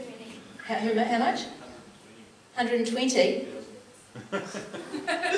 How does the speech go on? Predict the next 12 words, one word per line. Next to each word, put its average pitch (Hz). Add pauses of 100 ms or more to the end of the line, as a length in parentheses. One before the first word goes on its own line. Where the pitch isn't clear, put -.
(1160)
Wow. 185 (240)
<laughs> - (760)
You -
are -
special, 233
Steve. 196 (1800)
Cl-, 233
close, 220
but 190
not 185
that 185
much. -